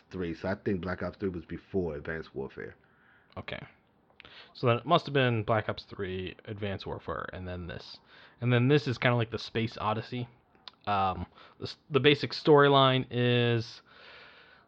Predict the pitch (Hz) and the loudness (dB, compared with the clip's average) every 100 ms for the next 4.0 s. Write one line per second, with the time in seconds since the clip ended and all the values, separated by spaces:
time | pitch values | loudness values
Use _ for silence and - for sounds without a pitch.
0 | _ - - 117 113 110 104 - - - | _ -12 0 4 4 4 2 -4 -10 -10
1 | - - - - 135 143 160 139 131 135 | -12 -14 -16 0 4 6 6 6 4 4
2 | 123 127 131 120 113 120 113 - 131 120 | 4 4 2 -2 2 2 2 0 0 2
3 | 117 117 - 113 110 107 117 107 107 107 | 2 0 -2 -4 -2 -2 -2 0 0 -2